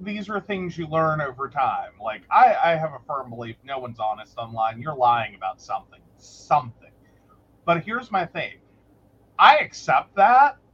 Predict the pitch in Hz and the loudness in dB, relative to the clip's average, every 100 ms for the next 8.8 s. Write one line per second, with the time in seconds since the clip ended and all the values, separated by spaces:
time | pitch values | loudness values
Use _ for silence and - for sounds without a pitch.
0 | 151 151 151 135 151 151 131 143 139 135 | -6 -4 -6 -10 -8 -8 -4 -2 -2 -4
1 | 127 135 123 113 107 101 - - 117 120 | -10 -14 -8 -6 -6 -10 -18 -14 -14 -12
2 | 160 151 127 123 131 135 139 151 120 104 | -12 -10 -8 -4 0 0 -2 -6 -4 -6
3 | 107 117 120 107 107 104 104 - - - | -6 -4 -4 -6 -10 -12 -14 -18 -20 -12
4 | 120 110 92 92 92 110 120 139 151 147 | -8 -6 -8 -16 -14 -8 0 6 6 4
5 | 143 135 - 104 101 101 95 139 135 120 | -2 -2 -4 -12 -12 -18 -12 -10 -10 -10
6 | 135 127 131 127 110 98 98 98 - 123 | -8 -6 -6 -10 -12 -14 -14 -18 -20 -16
7 | 135 127 131 - _ - - - 190 - | -12 -12 -14 -18 _ -20 -2 4 4 4
8 | 202 190 175 165 139 127 92 - | -12 -8 -4 -4 0 -2 -2 -8